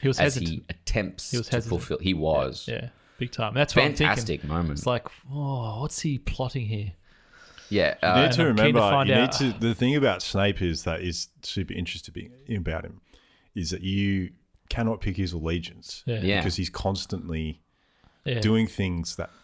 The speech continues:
Speaker 3: make you question
Speaker 1: Yeah.
Speaker 3: what side he's on.
Speaker 1: Yeah.
Speaker 3: So he's worried about doing this 'cause it's like, it's gonna take him out of favour of Dumbledore, but then he's worried about not doing it 'cause it's gonna take him out of favour of Voldemort.
Speaker 1: Yeah.
Speaker 2: See, it's funny, this whole movie,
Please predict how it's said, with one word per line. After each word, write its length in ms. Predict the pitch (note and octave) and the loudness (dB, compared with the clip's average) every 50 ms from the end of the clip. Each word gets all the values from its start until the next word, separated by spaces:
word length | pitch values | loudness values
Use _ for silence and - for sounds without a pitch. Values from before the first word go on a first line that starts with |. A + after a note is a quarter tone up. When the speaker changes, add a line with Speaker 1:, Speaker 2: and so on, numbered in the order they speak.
| _ _ - | _ _ -4
Speaker 3:
make 260 | G2 F2 E2+ - - | -4 -4 -2 -2 -4
you 80 | F#2 E2+ | -6 -6
question 680 | - - - E2+ E2+ - - - F2+ E2 D#2+ D#2 D2+ - _ _ _ | -4 -4 -4 -4 -2 -4 -6 -4 -4 -4 -4 -6 -6 -10 _ _ _
Speaker 1:
Yeah. 200 | _ - C2 B1+ - - - - _ _ _ _ _ _ _ _ _ _ _ _ _ | _ -6 -6 -6 -8 -10 -18 -20 _ _ _ _ _ _ _ _ _ _ _ _ _
Speaker 3:
what 240 | F#2 F2 F2 E2+ - _ _ _ _ _ _ _ _ _ _ _ _ _ _ _ _ | -6 -4 -4 -4 -6 _ _ _ _ _ _ _ _ _ _ _ _ _ _ _ _
side 340 | - - - E2 D2+ D#2 D#2 | -12 -8 -8 -6 -8 -8 -10
he's 160 | - - - - | -14 -18 -20 -20
on. 80 | - - _ - | -20 -20 _ -10
Speaker 1:
Yeah. 200 | - G1+ - - - | -10 -8 -8 -10 -10
Speaker 3:
So 300 | - - G2+ F#2 F2+ F#2 - - - | -6 -2 0 0 2 0 -2 -4 -8
he's 220 | - F#2 F#2+ F2+ F2 | -6 -6 -6 -4 -2
worried 320 | F2+ F#2 F#2 F#2 F#2 F2 | -2 0 2 2 2 0
about 220 | E2 F2+ E2+ E2+ | 0 -4 -4 -4
doing 200 | D#2 F2 E2+ E2 | -4 -4 -4 -2
this 240 | E2 F#2+ G#2 - - | -2 -2 -2 -4 -6
'cause 160 | - - D2+ - | -8 -10 -10 -10
it's 160 | - - - | -12 -12 -10
like, 220 | D#2+ D2+ D2 - | -10 -10 -10 -12
it's 100 | - - | -18 -12
gonna 200 | - - F2 D#2+ | -8 -8 -8 -6
take 200 | D#2 - E2 D#2+ | -6 -6 -8 -6
him 80 | D#2 D#2+ | -4 -4
out 100 | D#2 D#2+ | -4 -6
of 60 | D#2 | -6
favour 240 | - - D#2 D#2 D2+ D#2 | -6 -8 -8 -8 -8 -10
of 80 | D2+ D2 | -10 -6
Dumbledore, 460 | - F#2+ G#2+ B2 G#2+ F2+ - D2 C#2 | -2 -2 0 0 -2 -4 -4 -6 -8
but 80 | - D#2+ | -8 -6
then 100 | E2 E2+ | -4 -4
he's 140 | F2 E2 | -2 -2
worried 200 | E2+ E2+ E2 E2 | -2 -2 -2 -2
about 220 | D#2+ D2+ E2 D2+ - | -2 -4 -4 -6 -4
not 200 | E2 F#2+ G2 - | -6 -6 -8 -8
doing 160 | - E2+ D#2+ | -8 -8 -6
it 120 | D#2+ D2+ D2 | -6 -8 -10
'cause 120 | - - | -12 -12
it's 100 | D#2+ - | -12 -8
gonna 160 | - F2 D#2 | -6 -6 -6
take 180 | D2+ - E2 D#2+ | -6 -6 -8 -6
him 80 | D#2 D#2+ | -6 -6
out 60 | D2+ | -6
of 80 | D2+ | -6
favour 160 | - - D#2+ D#2 D2+ | -6 -8 -8 -8 -8
of 60 | D2 C#2+ | -8 -4
Voldemort. 440 | D2+ D#2+ F#2 F2+ E2+ C#2 - - - _ _ | -2 -2 -2 -2 -4 -6 -10 -14 -18 _ _
Speaker 1:
Yeah. 180 | C3+ B2+ A2 - - - - _ | -6 -6 -6 -8 -10 -16 -18 _
Speaker 2:
See, 140 | - - E3 | -2 0 2
it's 180 | D3 C3+ D3+ - | 2 0 0 0
funny, 200 | - F3 E3 D3+ | 0 2 2 2
this 160 | C3 C3 - | 0 0 0
whole 180 | - D3+ D3+ D3 | 0 2 2 2
movie, 540 | C3+ A#2 A2+ A#2 G#2 F2+ D#2+ D#2+ E2+ F#2 | 2 2 2 2 2 2 0 0 -2 -6